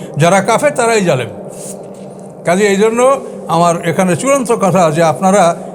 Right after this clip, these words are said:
এই বিষয়টা কোরআন থেকে আপনারা দেখে নেন যে মুসলমানদের জন্য, যারা আল্লাহকে বিশ্বাস করে, যারা জান্নাতকে বিশ্বাস করে, পরকালকে বিশ্বাস করে, তাদের জন্য, আহ, আল্লাহর কোরআনের মোকাবেলায় পৃথিবী শাসন করার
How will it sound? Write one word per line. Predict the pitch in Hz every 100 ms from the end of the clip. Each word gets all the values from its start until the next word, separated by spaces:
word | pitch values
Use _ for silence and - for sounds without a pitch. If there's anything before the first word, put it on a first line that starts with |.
| -
এই | 185
বিষয়টা | 175 - 220 240
কোরআন | - 190 185
থেকে | 190 185 226 220
আপনারা | 160 175
দেখে | 151 190 254
নেন | 226 165 107 - - - - -
যে | 175
মুসলমানদের | 151 160 - 277 269 254 220 208
জন্য, | 170 170 156
যারা | 170
আল্লাহকে | 175 165 202 233 247
বিশ্বাস | 240 185 - 165
করে, | 170 156
যারা | 147 175 175
জান্নাতকে | 165 196 233 247 233
বিশ্বাস | 208 190 - 180
করে, | 185 165
পরকালকে | 185 185 208 254 254
বিশ্বাস | 208 - 185
করে, | 180 165 123 - - -
তাদের | - 190 202 233
জন্য, | 220 220 226
আহ, | 277 285 - - - - - - - 170 175 170 170 -
আল্লাহর | 196 202 202 190 180 -
কোরআনের | - 185 202 214 226 214
মোকাবেলায় | 156 170 226 214 233 269 294 - - -
পৃথিবী | 190 233 254
শাসন | - 214 196 208
করার | - 196 208